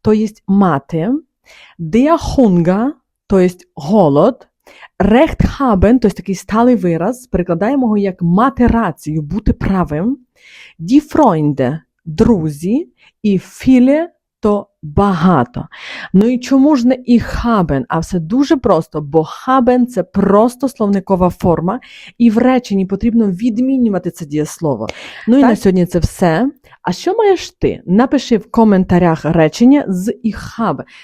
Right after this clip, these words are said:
Speaker 1: Наприклад, а, «Ich habe eine Katze». Так? Я маю кішку. Або «Ich habe gute Laune». Я маю гарний настрій. Так?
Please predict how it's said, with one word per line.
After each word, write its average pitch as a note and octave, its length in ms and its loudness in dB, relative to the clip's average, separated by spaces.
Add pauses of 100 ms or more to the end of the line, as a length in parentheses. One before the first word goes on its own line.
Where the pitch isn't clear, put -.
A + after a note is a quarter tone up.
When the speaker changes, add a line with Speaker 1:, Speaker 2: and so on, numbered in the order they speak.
(120)
Speaker 1:
Наприклад, G#3+ 400 -4 (460)
а, F#3+ 280 2 (120)
«Ich - 280 0
habe A#3+ 300 2
eine G#3 300 4
Katze». E3+ 640 -6 (160)
Так? B3+ 380 -6
Я G3+ 340 2 (100)
маю G#3 420 -2
кішку. - 580 -14 (280)
Або F#3 340 -2 (520)
«Ich - 380 2
habe A3+ 400 0
gute E4 340 4
Laune». E3+ 580 0
Я D#3+ 200 2
маю E3+ 240 4
гарний B3+ 520 4
настрій. E3+ 720 -4
Так? G3+ 260 -8